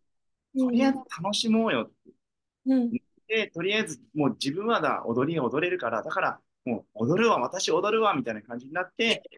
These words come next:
Speaker 2: この辺に、あの、<laughs> 生えていた木のつるを切り取って、これをこう、着物を巻くたすきに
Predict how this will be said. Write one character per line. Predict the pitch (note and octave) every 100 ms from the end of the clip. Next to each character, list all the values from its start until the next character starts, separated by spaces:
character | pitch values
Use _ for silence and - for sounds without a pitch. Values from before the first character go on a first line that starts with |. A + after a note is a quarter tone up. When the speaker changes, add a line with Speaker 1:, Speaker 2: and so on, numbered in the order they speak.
| D#5+ C4+
Speaker 2:
こ |
の | C4+
辺 | C4 C4+ C4+ -
に、 | F#3+ C3 _ _ _
あ | A#2
の、 | A#2 G2+
<laughs> | - D#3+ B2 G2+ - _ _
生 | - C#3
え | A#2+
て | A2
い | G#2+
た | - E3 A#2+ - -
木 | D#3
の | C3 G#2 _ _
つ | - D#3
る | C3 G#2
を | F#2+
切 | - B2+
り | C3
取 | C#3+ D3+
っ | _
て、 | - G#3 - _ _
こ | C3
れ | B2
を | A2+
こ | A2+ G#2 -
う、 | _ _ _
着 | C3+
物 | A#2+ A2+ A2+ C3+
を | F3 B2 - -
巻 | A2 G#2+
く | -
た | - B2
す | -
き | - C3
に | G2+